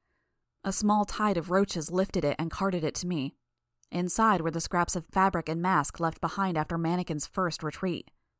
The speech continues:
I hadn't wanted to spare any material. Why are you asking? Trying to assess the resources we have at our disposal. I heard a car door slam outside.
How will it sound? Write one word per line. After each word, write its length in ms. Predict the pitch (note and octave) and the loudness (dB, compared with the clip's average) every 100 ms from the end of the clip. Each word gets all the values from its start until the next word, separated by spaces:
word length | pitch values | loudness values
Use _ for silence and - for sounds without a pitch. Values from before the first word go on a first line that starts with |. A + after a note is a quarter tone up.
| _ | _
I 80 | - | -2
hadn't 260 | F#3+ G#3+ - | 2 2 2
wanted 340 | F#3+ G3 D3+ | 2 2 -2
to 100 | D#3 | -6
spare 340 | - F3+ E3+ | -4 -2 0
any 140 | D#3+ F3 | 0 0
material. 640 | D#3+ - F3+ E3 C3+ D#3 _ _ _ _ _ _ _ _ _ _ _ _ _ _ _ _ | -2 -4 -4 -2 -4 -6 _ _ _ _ _ _ _ _ _ _ _ _ _ _ _ _
Why 220 | - A3 B3 | -2 0 2
are 80 | |
you 180 | C#4+ C4 | 2 0
asking? 520 | A#3 A#3+ - D#3+ C#3+ - _ _ _ _ _ _ _ _ _ | 0 -2 -4 -4 -6 -8 _ _ _ _ _ _ _ _ _
Trying 240 | - G3 F#3+ | -4 -2 0
to 60 | |
assess 280 | E3+ - F3+ | 0 0 0
the 140 | - | -2
resources 480 | E3+ F#3 F3+ D#3 D#3+ | -2 0 -2 -4 -4
we 80 | E3+ | -6
have 180 | E3+ E3+ | -4 -4
at 60 | |
our 80 | D#3+ | -4
disposal. 640 | D3+ - E3 E3 D3 C#3 _ _ _ _ _ _ _ _ _ _ _ _ _ | -4 -4 -2 -2 -2 -4 _ _ _ _ _ _ _ _ _ _ _ _ _
I 120 | - | -2
heard 260 | G3 - C4 | -2 0 0
a 60 | A3+ | 0
car 300 | - A3 A3+ | -2 0 2
door 200 | E3 D#3 | 0 -2
slam 280 | - F3 | -4 -4
outside. 580 | E3+ - - E3+ D3+ E3 | -2 -2 0 0 0 -4